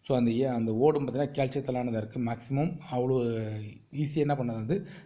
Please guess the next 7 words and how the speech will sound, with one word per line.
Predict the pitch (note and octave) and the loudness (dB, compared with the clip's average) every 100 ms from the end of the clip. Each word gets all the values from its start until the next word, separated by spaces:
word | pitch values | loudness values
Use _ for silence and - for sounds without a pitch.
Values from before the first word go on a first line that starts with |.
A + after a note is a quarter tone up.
| - | 0
ரப்ச்சர் | C3 B2+ C#3+ | 0 4 4
ஆகாது, | B2+ A#2 | 4 4
உடையாது. | G#2+ A2 A#2+ G2 G2+ | 2 2 2 2 -4
சரியா? | - A#2+ G#2+ | -6 -4 -4
So, | A2 | -4
வந்து | A2 G#2+ | -4 -2
இருக்கும். | G#2 - G#2 F#2+ - | -4 -4 -8 -8 -16